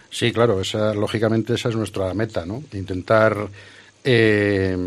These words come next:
sacar un resultado que nos permita ser llave de gobierno y que nos permita hacer cosas en el ayuntamiento. Esa es la idea, porque si no tuviéramos ese objetivo no nos presentaríamos, ¿no? Yo, como sabéis, fui concejal en la,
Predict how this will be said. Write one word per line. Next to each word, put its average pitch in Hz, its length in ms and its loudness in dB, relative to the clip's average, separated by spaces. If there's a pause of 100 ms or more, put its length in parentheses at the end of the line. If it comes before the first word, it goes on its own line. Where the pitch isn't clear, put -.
(500)
sacar 117 240 2
un 117 100 4
resultado 113 420 2
que 113 80 2
nos 101 120 0
permita 107 600 2
ser 104 180 0
llave 113 240 4
de 110 80 6
gobierno 127 540 4
y 117 160 2
que 110 100 -4
nos 95 140 -2
permita 104 340 -2
hacer 98 160 -6
cosas 92 240 -6
en 90 60 -10
el 85 80 -10
ayuntamiento. 95 440 -8
Esa 98 140 -6
es 98 80 -4
la 92 80 -6
idea, 95 300 -4
porque 85 420 -16 (540)
si - 100 -8
no 101 100 0
tuviéramos 107 320 0
ese 101 100 0
objetivo 110 440 0
no 110 100 2
nos 101 140 0
presentaríamos, 92 680 -10
¿no? 98 120 -16 (340)
Yo, 101 320 4
como 101 140 -2
sabéis, 98 260 -2
fui 107 100 -4
concejal 101 440 -4
en 98 120 -2
la, 92 380 -4